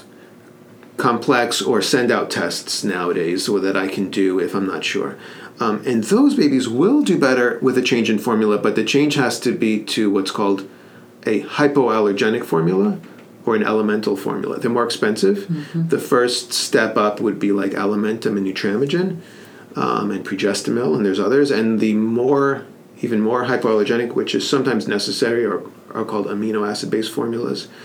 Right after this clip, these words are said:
Speaker 1: like, uh, infant Elecare or infant Neocate are probably the two more common ones. And parents get to know these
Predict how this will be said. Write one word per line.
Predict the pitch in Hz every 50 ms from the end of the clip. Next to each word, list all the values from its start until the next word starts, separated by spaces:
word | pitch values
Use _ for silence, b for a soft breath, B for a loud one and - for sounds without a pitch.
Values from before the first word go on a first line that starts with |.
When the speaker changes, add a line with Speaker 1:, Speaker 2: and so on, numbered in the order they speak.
| B B B
Speaker 1:
like, | - - - -
uh, | - - -
infant | - 139 131 - 113 101 -
Elecare | 104 104 95 104 - - 95 95 95 - 104 B B B B B B B B B B - - - - -
or | - -
infant | - 113 107 - - - - -
Neocate | 110 107 104 98 98 98 - - 95 82 80 - -
are | - 90 87
probably | - - 98 98 95
the | 95 98
two | - - - 98
more | 92 - - - - - - - - - - - - -
common | - 104 104 95 95 90 98
ones. | 104 - - - - - B B B B B B B B B - - -
And | 117 113 110 107
parents | - - 139 127 131 131 127 -
get | - - 120 -
to | - 131
know | 120 117 113 110
these | 110 110 101 104 101 - -